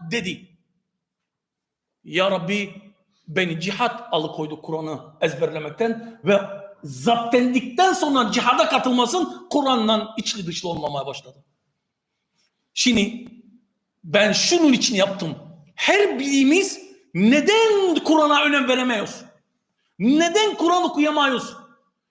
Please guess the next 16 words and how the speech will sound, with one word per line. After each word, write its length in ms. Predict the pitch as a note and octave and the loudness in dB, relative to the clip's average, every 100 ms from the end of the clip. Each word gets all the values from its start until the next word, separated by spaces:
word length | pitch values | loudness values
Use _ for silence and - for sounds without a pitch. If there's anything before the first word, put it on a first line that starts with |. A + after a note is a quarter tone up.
| - | -2
Neden 600 | C#4 F4+ F4+ G4+ G#4+ B3+ | 2 2 2 2 2 0
İslam'ı 600 | D4 - D#4+ F4+ D#4+ - - - - - | -6 0 2 2 0 -2 -12 -18 -12 -4
okumuyoruz? 600 | E4+ F#4+ E4+ B3 G#3+ - - _ _ _ _ _ _ _ | 0 2 2 2 -2 -8 -18 _ _ _ _ _ _ _
Bir 300 | D3 D4 E4+ | -6 -2 0
mazeret 480 | B3+ B3 D#4 F4 | 2 2 2 2
gösterin 760 | C4+ - B3+ A#3+ C4 - - - | 0 0 0 0 -2 -6 -18 -6
kendi 260 | B3 C4 C#4+ | -2 0 2
kendinize. 720 | C4 C4 A3+ A#3 A#3+ A#3+ - - | 0 0 0 0 -2 -4 -14 -6
Hayallerinizde 680 | - B3+ D#4+ D#4+ D#4+ D#4+ | 0 2 2 2 2 2
oluşturun 520 | D#4 E4 D4+ G4 G4 | 2 2 2 2 2
bakalım. 340 | E4+ C#4 C#4 - - | 2 2 0 -2 -8
Nasıl 360 | A#3+ G4 G#4 E4+ | -2 -2 0 0
bir 80 | E4 | 2
mazeret 400 | D#4 C#4 D4 D4 | 2 4 2 2
anlamı 260 | C#4+ C4+ | -2 -2
gösterebiliriz? 680 | B3 - B3 A3+ A#3 B3 - | -2 -2 -2 -2 -6 -8 -10